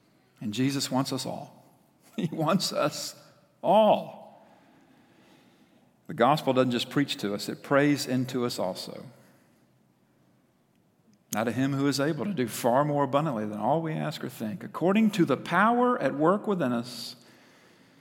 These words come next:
the power that comes to us by way of love,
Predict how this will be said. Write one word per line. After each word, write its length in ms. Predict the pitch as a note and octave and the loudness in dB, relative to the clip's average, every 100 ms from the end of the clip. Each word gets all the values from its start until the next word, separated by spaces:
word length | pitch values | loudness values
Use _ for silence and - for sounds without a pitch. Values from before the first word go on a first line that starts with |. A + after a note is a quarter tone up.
| _ _ _ _ _ _ _ | _ _ _ _ _ _ _
the 60 | - | -18
power 520 | - - F#3+ A#3+ A#3+ | -2 4 6 8 4
that 240 | D#3+ A#2 - | 4 0 0
comes 320 | G3+ B3+ A#3+ | 2 2 2
to 200 | - A3 | 0 2
us 120 | G#3+ | 0
by 200 | - D3 | -2 -2
way 200 | D#3 F3 | -2 -2
of 100 | D#3+ | -4
love, 520 | A#2+ - - - - | -6 -6 -8 -14 -20